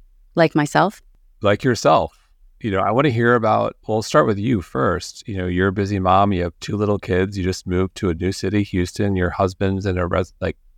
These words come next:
Speaker 2: Baylor's, like, the best urology residence program in the country. So your husband's there doing, like, a hundred hours a week.
Speaker 1: Yeah.
Speaker 2: That's hard.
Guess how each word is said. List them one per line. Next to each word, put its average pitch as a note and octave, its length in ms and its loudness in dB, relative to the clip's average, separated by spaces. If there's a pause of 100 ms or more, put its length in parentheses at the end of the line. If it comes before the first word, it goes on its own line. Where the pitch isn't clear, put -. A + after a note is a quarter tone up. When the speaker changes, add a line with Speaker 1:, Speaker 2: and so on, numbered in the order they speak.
(720)
Speaker 2:
Baylor's, A2 320 4
like, E2+ 140 0
the F#2 80 -2
best - 340 -2
urology F#2+ 500 0
residence F#2+ 380 0
program F#2+ 400 -2
in F2 60 -2
the E2+ 80 -8
country. F#2 420 -4
So - 160 -6
your F2 80 0
husband's F#2+ 480 -2
there F#2 240 0
doing, F2+ 320 -2
like, F2 180 -6
a F2 60 -6
hundred G2+ 300 0
hours G2 280 2
a F#2+ 80 -2
week. E2+ 340 -4 (240)
Speaker 1:
Yeah. E3 180 0 (640)
Speaker 2:
That's D3+ 180 0
hard. C#3+ 440 2